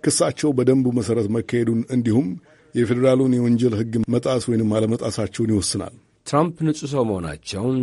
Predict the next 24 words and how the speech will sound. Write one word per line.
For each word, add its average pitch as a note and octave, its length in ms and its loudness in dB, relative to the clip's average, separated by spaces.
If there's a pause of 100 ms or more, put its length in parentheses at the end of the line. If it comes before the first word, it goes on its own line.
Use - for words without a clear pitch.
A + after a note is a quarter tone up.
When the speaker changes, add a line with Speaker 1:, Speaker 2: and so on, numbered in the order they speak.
Speaker 2:
ትሩዝ C3+ 340 -2
ሶሻል G2+ 480 -4
በተሰኘው G2 680 -4 (120)
የማህበራዊ A#2+ 880 -2
ሚዲያ D2 360 -12
መድረካቸው E2+ 540 -10
አስታውቀዋል። A2 540 -4 (400)
ከትራምፕ C#3+ 440 2
ሌላ F2+ 200 0 (120)
የፌዴራል A2 480 -2
ክስ G2+ 200 -8
የቀረበበት E2 760 -6
የቀድሞ A2+ 500 0
ፕሬዝዳንት E2+ 520 -10
የለም። G#2 280 -6 (960)
በፎክስ C3+ 460 4
ኒውስ C3+ 360 2
ሰንዴይ F2 420 -4 (300)
ቃለ D#2+ 220 -10
መጠይቅ D2+ 300 -12
የተደረገላቸውና G2 1000 -6 (180)
በትራምፕ C3 640 2
አስተዳደር F#2 500 -4
ወቅት B2 200 -4